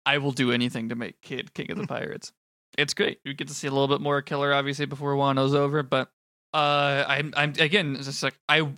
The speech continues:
Speaker 1: am surprised at how much I like that Killer is here. That I never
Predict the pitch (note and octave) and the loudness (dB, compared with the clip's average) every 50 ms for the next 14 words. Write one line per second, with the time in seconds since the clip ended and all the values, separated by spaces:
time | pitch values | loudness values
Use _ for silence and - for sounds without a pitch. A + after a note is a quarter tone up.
0 | - - E3 D#3+ D3+ - - E3+ D#3 - - - - D#3 D#3 E3 F3 F#3+ G3 F#3 | -2 0 0 2 0 0 -2 -2 -2 -2 -4 -2 0 2 2 4 4 2 2 0
1 | - F#3 D3 C#3+ - - C#3+ C#3 C#3 C3+ C3+ C3+ C3 B2+ B2+ - D#3 C#3+ C3 B2+ | -2 -4 -4 -2 -2 0 2 2 2 0 -2 -4 -6 -6 -4 -2 0 0 0 0
2 | B2+ B2+ C3 B2+ - - - - - - - C3+ - - - - - C#3+ - - | 0 -2 -4 -6 -4 -4 -4 -4 -4 -4 -6 -6 -6 -6 -6 -8 -8 -10 -10 -12
3 | - - - - _ _ _ _ _ _ _ _ _ - D#3+ D3 C#3 C3+ A#2+ - | -14 -14 -16 -20 _ _ _ _ _ _ _ _ _ 0 2 4 4 2 0 -2
4 | - - - _ - D3+ D3+ D3 D3+ D3 D#3+ D#3+ D3+ C#3 | -10 -20 -18 _ -4 0 2 2 4 4 4 2 2 0